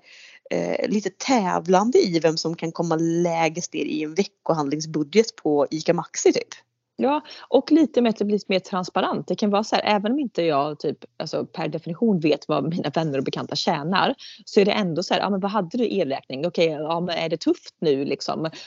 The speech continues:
Speaker 2: Ja, men hur
Speaker 1: Mm.
Speaker 2: mycket av typ er totala månadsinkomst läggs på hushåll, mat?" Alltså,
Speaker 1: <laughs> Man kan,
Speaker 2: det, det
Speaker 1: man kan pussla lite.
Speaker 2: Ja, ja, men precis. Det gjorde man ju inte innan. Eh, av
Speaker 1: Nej.
Speaker 2: då kanske naturliga förklaringar, för man behövde inte prata om det, för att pengar,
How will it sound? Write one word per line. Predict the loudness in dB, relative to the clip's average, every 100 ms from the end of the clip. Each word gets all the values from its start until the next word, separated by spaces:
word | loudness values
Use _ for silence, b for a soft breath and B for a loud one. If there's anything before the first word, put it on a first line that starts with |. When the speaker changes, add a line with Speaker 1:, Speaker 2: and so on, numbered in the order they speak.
| B
Speaker 2:
Ja, | 0 2
men | 2
hur | 2 4
Speaker 1:
Mm. | 4
Speaker 2:
mycket | 2 0 2 2
av | 0 -2
typ | -2
er | 0 0
totala | -2 -6 -4 -2 0
månadsinkomst | 0 -2 -2 -4 -4 -4 -4 -6 -2
läggs | 4 4 2 -6
på | 0 0 2
hushåll, | 0 0 -2 -2 0 0
mat?" | 0 0 -2 0
Alltså, | 4 6
Speaker 1:
<laughs> | 6 4
Man | 6 4 6
kan, | 4 6
Speaker 2:
det, |
det | 2
Speaker 1:
man | 2
kan | -2 -4
pussla | -4 -6 -4
lite. | -4 -4 -6 -10 _ B B 2
Speaker 2:
Ja, | 2 2
ja, | -2
men | 0
precis. | 2 2 2 -2
Det | 0
gjorde | 2 2 0
man | -2
ju |
inte | -2
innan. | -2 -2 -4 -6 -14 -20 _ -8
Eh, | -6 0
av | 0
Speaker 1:
Nej. | 2
Speaker 2:
då | 2 0
kanske | -2 -2 -4
naturliga | -4 -10 -10 -6 -2 -2
förklaringar, | -4 -6 -6 -8
för | -8
man | -8 -10 -10
behövde | -6 -4 -4 -4 2 2
inte | 2
prata | -2 -2 -2
om | -4
det, | -4
för | -4
att | 0
pengar, | 0 0 0